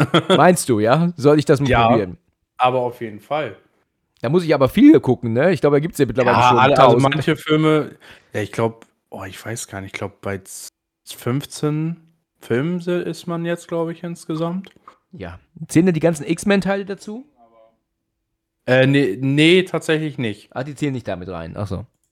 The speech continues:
Speaker 1: Nee,
Speaker 2: Da siehst
Speaker 1: genau,
Speaker 2: du mich
Speaker 1: das
Speaker 2: schon, ich
Speaker 1: sind
Speaker 2: hab keine Ahnung. Merkst du schon direkt.
Speaker 1: Ja. Nee, ja, ist nicht schlimm. <laughs>
Speaker 2: <laughs> Nee, ich hab tatsächlich damit, äh, das ist so Fantasy-Kram und, und so, und, äh, bin ich raus gewesen, schon immer. Hat mich nie so, nie gecatcht.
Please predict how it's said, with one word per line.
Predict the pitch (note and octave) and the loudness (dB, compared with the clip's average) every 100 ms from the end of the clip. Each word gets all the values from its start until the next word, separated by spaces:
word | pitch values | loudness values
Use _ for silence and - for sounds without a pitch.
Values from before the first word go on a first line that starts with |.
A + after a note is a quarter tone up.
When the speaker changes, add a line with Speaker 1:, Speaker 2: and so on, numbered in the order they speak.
| _ _ - | _ _ -4
Speaker 1:
Nee, | B2+ | 0
Speaker 2:
Da | B2+ | 2
siehst | |
Speaker 1:
genau, | - | 2
Speaker 2:
du | D#3+ | 0
mich | B2+ | 0
Speaker 1:
das | |
Speaker 2:
schon, | E3+ | 0
ich | C3+ | -2
Speaker 1:
sind | |
Speaker 2:
hab | - | 0
keine | D#3 D3 | 2 2
Ahnung. | A#2 G2+ F#2+ G#2+ | -2 -6 -10 -8
Merkst | A#2+ A#2 | -6 -6
du | A2 | -10
schon | A2 | -10
direkt. | G#2 F#2 A2 | -10 -10 -4
Speaker 1:
Ja. | A2+ A#2 - _ _ _ - | -2 -4 -8 _ _ _ -4
Nee, | C3+ A#2+ | 0 4
ja, | A2+ A2+ | 4 2
ist | A2 | 0
nicht | A2 F#2+ | -8 -6
schlimm. | G#2 G2+ G2+ | -4 -4 -4
<laughs> | A#2+ A#2+ - - - A2 - | -6 -6 -10 -20 -16 -16 -8
Speaker 2:
<laughs> | C3 A2+ | -6 -4
Nee, | A2+ A2+ | -2 -2
ich | A2 | -4
hab | B2 | -6
tatsächlich | - G#2 A2+ A2+ | -6 -6 -6 -4
damit, | A2+ A2 G#2+ - - - - | -4 -2 -4 -10 -20 -20 -10
äh, | A#2 A2 G#2 | -2 2 2
das | G#2 G2+ | 0 -4
ist | A#2+ | -4
so | A#2+ A2 | 0 2
Fantasy-Kram | F#2+ A2 G#2+ G2+ - F#2+ F#2 F#2+ | 2 -2 -2 -8 -8 -6 -4 -4
und, | F#2 F2+ | -4 -8
und | - F#2+ | -8 -8
so, | - F2+ F2 E2+ E2+ | -4 -4 -4 -6 -10
und, | F2 - | -14 -16
äh, | F#2+ F#2+ - | -18 -18 -10
bin | B2 | -8
ich | A2+ F#2 | -8 -8
raus | D2 - - | -10 -10 -12
gewesen, | G#2+ D#2+ F#2 G2 | -12 -12 -14 -12
schon | A2 | -12
immer. | - G2 F#2 | -12 -10 -10
Hat | A2+ | -8
mich | A2 | -8
nie | A2+ A#2 | -4 -2
so, | G#2+ G#2 | -2 -4
nie | A#2 G#2+ | -4 -4
gecatcht. | G#2 - F#2 - - | -6 -8 -12 -14 -20